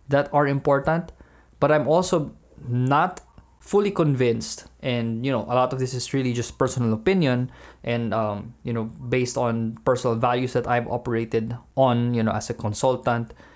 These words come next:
and as an employer myself and as an employee myself in, in, at some level.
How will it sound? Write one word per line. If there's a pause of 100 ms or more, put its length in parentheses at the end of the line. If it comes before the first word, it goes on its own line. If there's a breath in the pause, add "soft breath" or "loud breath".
(180 loud breath)
and
as
an
employer
myself
and
as
an
employee
myself
in,
in,
at
some
level.